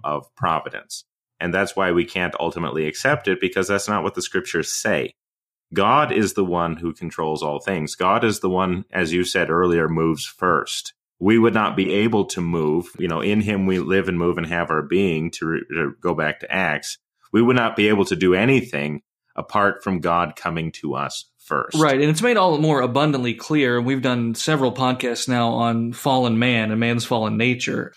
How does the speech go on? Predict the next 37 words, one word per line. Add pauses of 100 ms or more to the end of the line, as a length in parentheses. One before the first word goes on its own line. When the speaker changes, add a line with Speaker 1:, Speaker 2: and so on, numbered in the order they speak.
(160)
Speaker 2:
You
can't
depend
upon
the
system
like
Molinism (220)
if
you
agree
with
what
the
scripture
says
about
man (760)
in
his
sinful
state. (200)
Speaker 1:
Mm-hmm. (180)
Speaker 2:
If
you
agree
with
the
Bible
that
we're
dead
in
our
trespasses
and
sin,